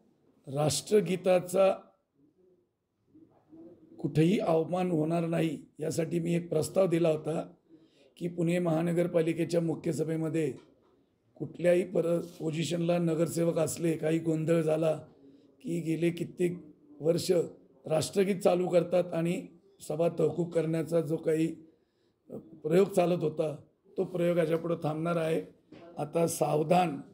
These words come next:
हा इशारा दिला जाईल आणि त्यानंतर राष्ट्रगीत चालू केलं जाईल. त्याचा मागचा एकच उद्देश की लोक, नगरसेवक असतील, अधिकारी वर्ग असतील,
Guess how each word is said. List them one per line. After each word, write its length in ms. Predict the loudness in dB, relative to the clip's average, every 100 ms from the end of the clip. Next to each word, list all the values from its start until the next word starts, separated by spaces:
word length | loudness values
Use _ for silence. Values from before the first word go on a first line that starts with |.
| -6
हा 160 | -4
इशारा 420 | -2 -2 0 0 0
दिला 300 | 0 2 2
जाईल 380 | 4 2 -2 -12 _ _ _ _ _ -10
आणि 200 | -6 -6
त्यानंतर 520 | -2 -2 0 0 2
राष्ट्रगीत 520 | 2 0 -2 -2 -2 -2 -6 -20 _ _
चालू 220 | -6 -2
केलं 280 | 0 2 2
जाईल. 420 | 2 0 0 -8 _ _ _ _
त्याचा 220 | -14 -4 0
मागचा 360 | 0 0 0
एकच 380 | 2 0 -2 -2
उद्देश 480 | -4 0 0 0 -6 -18 -20 -18 -20 -6
की 320 | -4 -4 -4
लोक, 280 | -6 -2 0 0 0 -8 _ _ _
नगरसेवक 580 | -8 -2 -2 0 -2 0
असतील, 360 | -2 -2 -2 0
अधिकारी 440 | 0 0 2 2
वर्ग 240 | 0 0 -2
असतील, 440 | -4 -6 -6